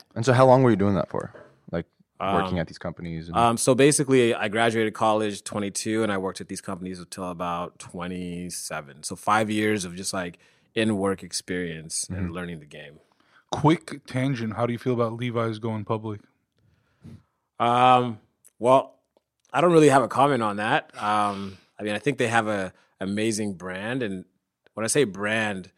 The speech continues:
Speaker 2: it's really what they stand for. I think that there's something that they're
Speaker 3: Mm.
Speaker 2: special there.
Speaker 3: Mm-hmm, mm-hmm.
Speaker 2: Um, and they have such a history.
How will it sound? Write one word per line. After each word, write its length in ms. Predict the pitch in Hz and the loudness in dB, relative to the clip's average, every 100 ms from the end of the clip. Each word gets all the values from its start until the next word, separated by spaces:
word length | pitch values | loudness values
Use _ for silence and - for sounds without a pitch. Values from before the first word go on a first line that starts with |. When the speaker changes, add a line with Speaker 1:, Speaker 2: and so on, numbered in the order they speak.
| _ _ - | _ _ -16
Speaker 2:
it's 140 | 95 | -8
really 160 | 120 113 | -4 -2
what 160 | 107 | -4
they 120 | 98 | -6
stand 360 | 92 - 90 101 | -8 -8 -10 -10
for. 260 | - 131 131 | -6 -4 -4
I 60 | |
think 160 | 98 95 | -6 -12
that 80 | 92 | -12
there's 140 | 92 | -10
something 300 | 104 92 90 | -12 -12 -12
that 120 | 90 | -12
they're 100 | 98 | -12
Speaker 3:
Mm. 40 | 90 | -8
Speaker 2:
special 420 | 120 90 - 101 | -8 -8 -10 -10
there. 260 | 113 123 107 | -8 -8 -8
Speaker 3:
Mm-hmm, 480 | 107 113 - 110 | -10 -14 -16 -12
mm-hmm. 80 | 92 | -8
Speaker 2:
Um, 460 | 90 87 87 85 76 _ _ _ _ - | -6 -6 -10 -14 -18 _ _ _ _ -6
and 100 | 117 | -2
they 40 | |
have 100 | 110 | -2
such 160 | 131 117 | -4 -8
a 40 | |
history. 600 | 92 107 - 135 143 147 | -8 -4 -4 0 0 -2